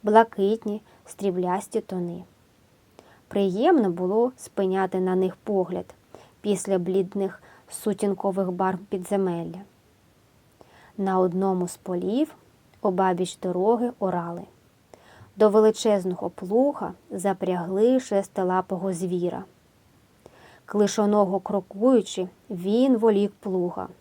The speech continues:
з-під лемеша якого відвалювались широкі пласти землі.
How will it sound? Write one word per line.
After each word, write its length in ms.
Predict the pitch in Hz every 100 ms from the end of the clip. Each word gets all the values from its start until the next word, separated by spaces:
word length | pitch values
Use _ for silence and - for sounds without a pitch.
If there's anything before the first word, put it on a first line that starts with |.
| _ _ - - _
з-під 260 | - - 190
лемеша 500 | 196 196 196 185 -
якого 640 | 180 170 - 214 202 190 190 _
відвалювались 800 | 208 202 185 180 190 190 185 185
широкі 560 | 180 - 202 190 180 185
пласти 440 | 185 185 - -
землі. 460 | 175 185 185 175 180